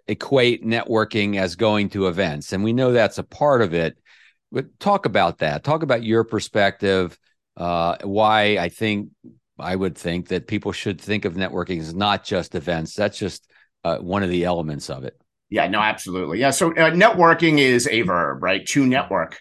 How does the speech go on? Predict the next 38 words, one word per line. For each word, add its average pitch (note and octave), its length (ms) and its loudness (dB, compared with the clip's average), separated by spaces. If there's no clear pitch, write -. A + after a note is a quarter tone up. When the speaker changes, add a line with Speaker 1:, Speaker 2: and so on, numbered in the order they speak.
Speaker 2:
to C3+ 180 0
run, A#2+ 400 2
to B2+ 260 0
eat, A#2 300 -6
to C#3 180 4
network. G2+ 640 -2
So F2+ 140 2
Speaker 1:
Mm. D3+ 60 4
Speaker 2:
you G#3 120 4
can D#3 300 2
to F#3 240 2
network C#3 640 4
going D3 280 4
to C#3 120 0
an B2 60 0
event, A2 380 2
right? A2 240 0
You G#2+ 100 -2
can G#2 140 -2
network G#2+ 480 0
when A2 80 -2
you're G2+ 100 0
at A2+ 160 2
events. F#2 680 -4
And G#2 340 -2
I A#2 140 0
think D3 240 0
people D3+ 200 0
that B2 280 2
actually C#3+ 480 4
relish A#2+ 440 2
and G#2 120 -2
have B2 240 0
fun F#2+ 720 0
and A2+ 140 2
appreciate C#3+ 640 0
the A2+ 80 0
social C3+ 840 0